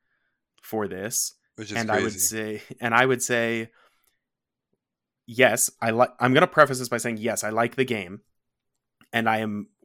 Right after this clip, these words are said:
Speaker 1: very used to, at this point, spending this much for various games.
Speaker 2: I'm, for the record, I'm not trying to attack your
Speaker 1: No,
Speaker 2: purchase of
Speaker 1: uh,
Speaker 2: it.
Speaker 1: no, I know, I know. I'm just, I'm trying to agree with you in my
Speaker 2: Okay.
Speaker 1: own way. As the person who's okay with games,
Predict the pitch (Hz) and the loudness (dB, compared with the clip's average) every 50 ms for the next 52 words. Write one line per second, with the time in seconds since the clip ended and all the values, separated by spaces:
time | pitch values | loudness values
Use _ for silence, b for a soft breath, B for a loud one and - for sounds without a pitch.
0 | _ _ - 110 110 120 131 151 156 143 123 101 110 131 139 135 - - 120 107 | _ _ -16 -4 2 4 6 6 6 4 0 -2 -4 -4 -2 -2 -2 -2 -4 -4
1 | 101 95 - 101 - - - 110 104 98 92 - - - - 120 117 120 113 110 | -4 -4 -6 -6 -8 -8 -8 -8 -8 -8 -6 -4 -4 -2 0 -2 -2 -2 -2 -4
2 | 110 104 95 - 110 101 98 - - - 107 104 104 98 107 101 98 95 92 92 | -4 -6 -8 -8 -8 -8 -10 -10 -10 -8 -8 -6 -6 -6 -6 -6 -6 -6 -8 -8
3 | - - 98 87 82 80 90 107 - - b b b b b - 117 135 - - | -8 -8 -10 -12 -14 -12 -10 -8 -8 -10 b b b b b -12 -12 -12 -12 -14
4 | _ - 98 95 _ _ _ - - 147 151 143 127 117 123 123 - 117 95 92 | _ -20 -20 -20 _ _ _ -8 -2 0 0 2 2 4 2 2 2 0 -2 -2
5 | 92 98 110 113 120 113 - - 123 113 110 110 104 - - 101 90 87 - 92 | -2 -2 0 0 -2 -2 -4 -6 -6 -6 -6 -6 -8 -8 -6 -6 -6 -6 -6 -4
6 | 104 101 104 - - - 95 87 85 - - 101 101 123 180 131 120 - - 82 | -4 -4 -4 -6 -10 -10 -8 -8 -8 -6 -4 -4 -2 -2 -2 -4 -4 -6 -8 -6
7 | 85 - 135 151 165 143 123 120 135 147 131 110 107 110 131 135 107 92 82 123 | -4 0 4 4 6 6 6 6 4 4 4 2 0 0 0 0 -2 0 4 6
8 | 135 147 156 143 139 135 - - 123 139 156 170 - 156 143 143 123 - 131 123 | 6 6 6 2 -4 -4 -2 4 6 6 6 6 4 0 0 0 0 0 0 -2
9 | 113 113 117 107 110 127 131 127 123 117 - 117 113 113 110 107 110 110 110 110 | -2 -2 -4 -6 -4 -2 0 0 0 -2 -2 -4 -4 -2 -2 -2 -4 -4 -4 -4
10 | - 110 117 113 113 113 113 107 113 107 110 110 - - 139 143 151 151 139 139 | -4 -2 -2 0 0 -2 -2 -4 -4 -4 -4 -4 2 4 6 6 6 6 2 0
11 | 135 - - 151 170 170 - 175 170 156 143 151 135 123 - 123 131 123 127 - | -2 0 -2 -2 -2 -2 -2 -4 -6 -6 -6 -6 -6 -4 -2 0 -2 -2 -2 -4
12 | 123 123 123 123 120 117 110 - 104 117 110 110 110 110 104 104 101 - - | -2 0 0 0 0 -2 -4 -6 -8 -8 -6 -6 -6 -8 -8 -8 -8 -10 -10